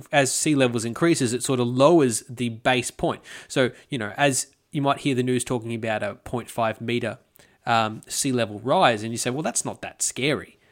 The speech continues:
But what that means is that then the peaks that occur, and any of these tidal peaks,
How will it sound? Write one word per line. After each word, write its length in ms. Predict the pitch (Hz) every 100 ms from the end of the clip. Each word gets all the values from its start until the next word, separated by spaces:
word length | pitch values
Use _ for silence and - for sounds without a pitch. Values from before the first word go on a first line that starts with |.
| _ _
But 80 | 139
what 140 | 160
that 140 | 165 139
means 260 | 147 165
is 120 | 135 123
that 180 | 117
then 220 | - 127 104
the 80 |
peaks 680 | - - - 202 180 - -
that 140 | 107 95
occur, 400 | - - - 110
and 120 | 123
any 80 | 143
of 80 |
these 160 | 131 120
tidal 380 | - 135 123 110
peaks, 500 | - 147 - -